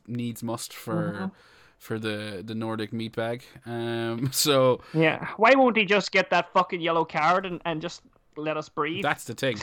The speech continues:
Speaker 2: <laughs> You know what I mean? Like, what?
Speaker 1: So I believe
Speaker 2: Just
Speaker 1: Brentford have, I think it's thirty-two fixtures, and I'm assuming they're up to date based on the fact that they don't seem to have a double left. So that means if,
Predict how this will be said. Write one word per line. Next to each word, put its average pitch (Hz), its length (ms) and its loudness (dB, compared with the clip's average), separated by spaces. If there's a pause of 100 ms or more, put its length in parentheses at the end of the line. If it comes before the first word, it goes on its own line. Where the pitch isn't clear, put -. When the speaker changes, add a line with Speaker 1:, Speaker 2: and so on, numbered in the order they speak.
(120)
Speaker 2:
<laughs> - 180 -10
You 190 80 -4
know 208 80 2
what 196 100 4
I 185 40 -4
mean? 185 180 -6
Like, 202 120 -4 (100)
what? 214 240 0
Speaker 1:
So 120 220 0
I 117 100 2
believe 131 420 -2
Speaker 2:
Just 294 140 0
Speaker 1:
Brentford 131 340 -2
have, 110 760 -6 (200)
I - 20 -14
think 185 160 -4
it's 170 80 -6
thirty-two 127 840 -4
fixtures, 95 480 -12
and 98 80 -14
I'm 107 100 -12
assuming 185 540 -6
they're 120 140 -2
up 104 140 -10
to 110 120 -10
date 101 320 -8 (100)
based 101 240 -10
on 98 140 -16
the 98 80 -18
fact 95 180 -12
that 98 80 -20
they 101 80 -16
don't 104 220 -14
seem 104 140 -14
to 101 60 -14
have 98 80 -12
a 98 40 -16
double 98 240 -12
left. 82 240 -16 (480)
So 113 540 0 (260)
that 147 180 6
means 127 420 2
if, 123 400 -6